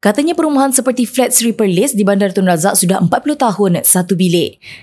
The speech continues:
"Kita pacu pertumbuhan, cakap soal gedung dan boleh buat kota raya baharu di Putrajaya.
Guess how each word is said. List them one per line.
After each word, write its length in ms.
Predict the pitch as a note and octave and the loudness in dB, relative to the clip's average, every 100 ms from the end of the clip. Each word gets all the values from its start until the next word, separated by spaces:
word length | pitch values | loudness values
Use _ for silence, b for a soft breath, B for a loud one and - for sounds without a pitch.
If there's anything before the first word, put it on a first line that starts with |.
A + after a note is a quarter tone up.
| B - | B -4
"Kita 320 | G3+ G3 F#3 | -2 0 0
pacu 240 | F#3 F#3 | 0 0
pertumbuhan, 720 | F#3 F#3 F#3+ F3 E3 E3+ A3 - | -2 0 0 2 2 2 0 -2
cakap 320 | - F#3+ F3+ | -2 0 0
soal 240 | - F3 F3+ | 0 2 0
gedung 400 | F3+ F3 F#3 E3 | 0 0 2 2
dan 160 | G3+ | 0
boleh 240 | C#4+ C#4 A#3+ | 0 0 0
buat 240 | F#3 G3 | 0 -2
kota 320 | - G3 F#3+ | -2 -2 0
raya 240 | F3+ E3+ E3+ | 0 2 0
baharu 320 | E3 F3 G#3+ | 0 0 0
di 80 | G#3+ | 0
Putrajaya. 720 | F3 G#3+ C4+ C4+ C4+ G#3+ C#3 | -2 -2 0 0 2 2 0